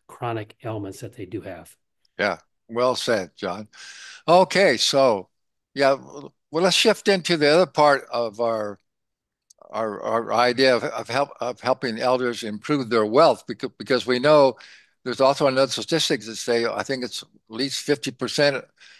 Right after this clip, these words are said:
Speaker 2: of elders at retirement age are not financially, uh, secure. So, so, so talk a little bit about, again, our healthy coffee and, and how that can also be a, a wealth building system, and just, just to talk a little bit about, about how people can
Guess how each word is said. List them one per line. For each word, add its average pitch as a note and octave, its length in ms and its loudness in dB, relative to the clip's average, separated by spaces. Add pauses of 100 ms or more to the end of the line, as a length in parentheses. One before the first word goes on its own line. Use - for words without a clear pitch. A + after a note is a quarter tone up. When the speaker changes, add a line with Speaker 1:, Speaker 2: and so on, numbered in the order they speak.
(160)
Speaker 2:
of A2+ 140 -2
elders C3 440 2
at A2 320 -2
retirement C3+ 560 2
age C3 440 -2
are A#2 200 -4
not B2 240 -2
financially, A#2+ 720 -4 (580)
uh, G#2 260 0 (220)
secure. B2+ 680 2 (680)
So, D3 520 2
so, - 220 -12
so F3+ 200 -2
talk G#3 220 4
a G3 60 4
little F#3 160 6
bit F3 140 4
about, B2+ 600 4
again, D3 220 2
our A#2 160 4
healthy C3+ 320 -2
coffee C#3+ 440 0
and, B2+ 160 -8
and G#2 120 -10
how B2 160 0
that C3 160 2
can A#2 120 -4
also A#2+ 300 -2
be A#2+ 200 -4
a, A2 100 2
a G2 320 -8
wealth A#2+ 340 0
building B2+ 300 -2
system, D#3+ 400 -4
and B2 240 -12
just, - 260 -8 (100)
just D3+ 220 -4
to D#3 80 -8
talk D3+ 240 0
a C#3 40 -2
little C#3+ 200 4
bit C3+ 140 2
about, A#2+ 320 2 (540)
about G#2+ 360 -2
how A#2 140 2
people A#2+ 300 -4
can F#2+ 340 -12